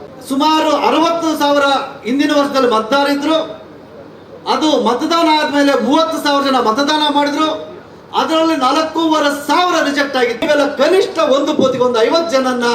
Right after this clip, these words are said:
ಅಲ್ಲಿಗೆ ಕಳಿಸ್ಕೊಟ್ರೆ ತುಂಬಾ ಅನುಕೂಲ ಆಗುತ್ತೆ. ಮತ್ತು ಈ ಮತದಾನ ಮಾಡುವಂತ ಸಂದರ್ಭದಲ್ಲಿ ನಾನು ಸಮಸ್ಯೆಗಳ ಬಗ್ಗೆ ಮಾತಾಡಕ್ ಹೋಗಲ್ಲ ಇದೆ. ಆ ಬೂತ್ಗಳಲ್ಲಿ ಒಂದು ಅವೇರ್‌ನೆಸ್ ಪ್ರೋಗ್ರಾಮ್ ತರ ಇರ್ಬೇಕಾದ್ರೆ, ಅವೇರ್‌ನೆಸ್ ಇರ್ಬೇಕಾದ್ರೆ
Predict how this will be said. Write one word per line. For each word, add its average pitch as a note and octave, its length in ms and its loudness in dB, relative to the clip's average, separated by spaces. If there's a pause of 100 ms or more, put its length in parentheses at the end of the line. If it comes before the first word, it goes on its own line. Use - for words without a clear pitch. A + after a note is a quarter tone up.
(480)
ಅಲ್ಲಿಗೆ D#4 360 2
ಕಳಿಸ್ಕೊಟ್ರೆ A#3+ 840 0
ತುಂಬಾ A3+ 200 4
ಅನುಕೂಲ A3+ 340 2
ಆಗುತ್ತೆ. G#3+ 600 2 (460)
ಮತ್ತು D#4 320 0 (520)
ಈ D4+ 140 0
ಮತದಾನ E4 640 0
ಮಾಡುವಂತ D4 580 2
ಸಂದರ್ಭದಲ್ಲಿ C#4+ 1040 0 (240)
ನಾನು C4 280 0
ಸಮಸ್ಯೆಗಳ D#4 460 0
ಬಗ್ಗೆ C#4+ 240 0
ಮಾತಾಡಕ್ C4 460 2
ಹೋಗಲ್ಲ C4+ 580 0
ಇದೆ. C#4 580 0 (320)
ಆ A#3+ 140 0
ಬೂತ್ಗಳಲ್ಲಿ D#4 1120 2 (260)
ಒಂದು C4+ 200 0
ಅವೇರ್‌ನೆಸ್ D#4+ 520 0
ಪ್ರೋಗ್ರಾಮ್ C4+ 460 2
ತರ C4 100 0
ಇರ್ಬೇಕಾದ್ರೆ, B3 600 2
ಅವೇರ್‌ನೆಸ್ D4+ 400 2
ಇರ್ಬೇಕಾದ್ರೆ A#3+ 880 0